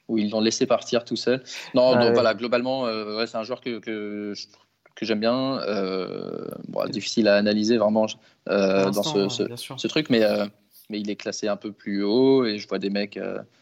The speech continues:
Speaker 1: je sais pas, par exemple, euh, celui que je vais dire en site, que, que je trouve pas soit justifié.
Speaker 3: D'accord. Et il fait dou-, douze points, euh, en week une, euh, Golladay.
Speaker 1: Ouais.
Speaker 3: Euh, moi, je recommande Will Fuller.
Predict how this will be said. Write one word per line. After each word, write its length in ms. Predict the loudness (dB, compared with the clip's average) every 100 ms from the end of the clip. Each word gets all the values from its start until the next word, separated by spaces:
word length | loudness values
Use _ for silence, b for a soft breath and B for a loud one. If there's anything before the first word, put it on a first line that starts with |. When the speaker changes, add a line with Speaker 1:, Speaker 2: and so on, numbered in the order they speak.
| b _
Speaker 1:
je 80 | -12
sais 60 | -2
pas, 140 | 0
par 100 | 0
exemple, 300 | -2 -6 -8
euh, 180 | -6 -6 -8 -8
celui 280 | -4 -4 -4
que 100 | -6
je 80 | 0
vais 120 | 0
dire 220 | 2 0
en 120 | 0 -4
site, 400 | 0 0 0 -16 _
que, 300 | -2 0 -2
que 300 | -4 -6 -6 -10 b b _ -12
je 560 | -10 -8 -6 -4 -6
trouve 240 | -8 -4 0
pas 160 | 2 2
soit 220 | 0 -2
justifié. 440 | -2 -4 -6 -8 -12 _ _
Speaker 3:
D'accord. 420 | -12 -12 -12 -20 _
Et 80 | -14
il 80 | -10
fait 140 | -10
dou-, 140 | -10 -14 -14
douze 160 | -14 -8
points, 420 | -4 -2 -2 -6
euh, 120 | -10 -16 _ -16
en 120 | -14
week 220 | -14 -16
une, 160 | -16 -16
euh, 60 | -18 -20 _ -12
Golladay. 280 | -10 -8 -6 -4
Speaker 1:
Ouais. 180 | -4 -6 _ _ _ _ _ B B B B B -6
Speaker 3:
Euh, 220 | -2 -2
moi, 240 | 0 0
je 160 | 0 -4
recommande 580 | -4 -2 -2 -2 -4 -4 -4 -4
Will 140 | -6 -6
Fuller. 260 | 0 0